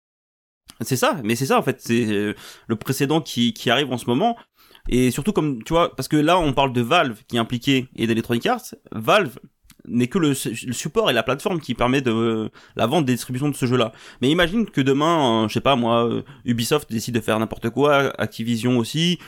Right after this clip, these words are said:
et enfin on, les éditeurs décident de, de, de pas se conformer à ce que,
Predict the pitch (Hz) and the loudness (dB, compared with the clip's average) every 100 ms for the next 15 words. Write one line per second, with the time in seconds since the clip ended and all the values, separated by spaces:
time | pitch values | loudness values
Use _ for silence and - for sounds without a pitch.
0 | - - - 110 107 104 120 120 107 120 | -20 -20 -4 0 0 2 0 2 0 0
1 | 113 123 147 135 120 127 120 113 113 113 | 0 0 0 0 -2 0 2 4 4 4
2 | 110 104 - _ _ 101 117 117 113 113 | 2 -2 -6 _ _ -2 4 4 4 2
3 | 110 104 95 113 - 107 139 135 139 139 | 2 0 -2 -8 -4 -2 0 -2 -2 -2
4 | 143 131 151 135 - 120 113 110 110 107 | 0 2 2 2 0 0 2 2 2 0
5 | 104 | -2